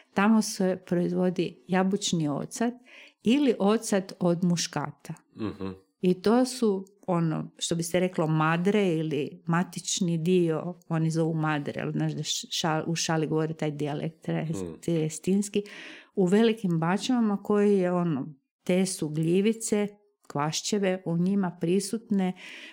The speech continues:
Speaker 1: e, već godinama u tim bačvama i oni samo pune to sa ostatnim muškatom koji im nije uspio za proizvodnju muškata, pa ga stave tamo da do kraja isfermentira i dobivaju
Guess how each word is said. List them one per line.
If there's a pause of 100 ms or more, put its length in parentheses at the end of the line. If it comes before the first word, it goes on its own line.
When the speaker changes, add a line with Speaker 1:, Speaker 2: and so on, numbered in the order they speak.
(320)
Speaker 1:
e,
već
godinama
u
tim
bačvama
i
oni
samo
pune (100)
to
sa
ostatnim
muškatom
koji
im
nije
uspio
za
proizvodnju
muškata,
pa
ga
stave
tamo
da
do
kraja
isfermentira
i
dobivaju